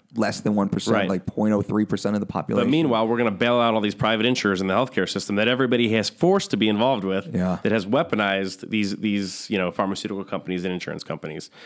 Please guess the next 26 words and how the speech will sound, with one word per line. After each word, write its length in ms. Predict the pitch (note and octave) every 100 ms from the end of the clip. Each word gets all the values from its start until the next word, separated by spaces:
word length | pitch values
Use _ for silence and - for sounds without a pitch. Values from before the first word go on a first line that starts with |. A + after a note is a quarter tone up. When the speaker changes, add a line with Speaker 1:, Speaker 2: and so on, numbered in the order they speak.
| - - -
Speaker 2:
Um, 280 | G#2+ G#2+ G2+
but 100 | B2
we 100 | C3+
don't 120 | B2+
talk 220 | D#3 E3
about 200 | F#2+ E2+
that 120 | F2+ -
kind 140 | D2+
of 60 | D#2
stuff. 200 | - -
We 80 | C3
don't 100 | C3
talk 180 | C3+ A#2+
about 180 | F#2+
the 60 | -
simplistic 600 | - G2+ - - A2 -
things 200 | G#2+ F#2+
that 60 | G2+
we 60 |
can 100 | G2+
do 100 | G2
to 80 | F#2
save 240 | - G2
lives 280 | F#2+ F#2+ F2+
right 160 | F#2+ F#2
now. 200 | F2+